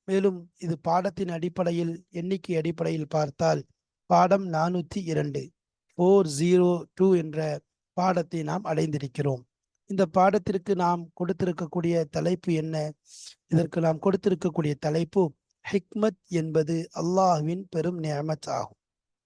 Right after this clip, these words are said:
ஹிக்மத் என்பது அல்லாஹ்வுடைய நியமத். எல்-, இல்மு சம்பந்தமான அனைத்து விஷயங்களுமே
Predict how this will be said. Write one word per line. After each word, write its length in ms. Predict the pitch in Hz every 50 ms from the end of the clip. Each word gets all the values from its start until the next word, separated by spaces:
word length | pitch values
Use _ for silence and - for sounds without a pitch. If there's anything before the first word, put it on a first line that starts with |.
| _ _ _ _ _ _ - -
ஹிக்மத் 560 | 196 185 - - 202 190 180 156 - - - _
என்பது 560 | - 175 160 156 156 156 151 190 240 285 _ -
அல்லாஹ்வுடைய 600 | - 160 170 180 202 202 180 160 165 160 196 190
நியமத். 460 | 170 151 139 135 135 131 - - - - _ _ _ _ _ _ _ _ _ _ _ - 156
எல்-, 400 | 147 143 139 151 156 170 175 170
இல்மு 300 | 160 160 160 185 202 208
சம்பந்தமான 760 | 202 - - 175 175 185 180 180 185 175 180 185 190 190 185
அனைத்து 440 | 170 165 165 180 196 202 180 - 180
விஷயங்களுமே 720 | 165 151 - - 185 175 175 170 160 151 147 151 170 196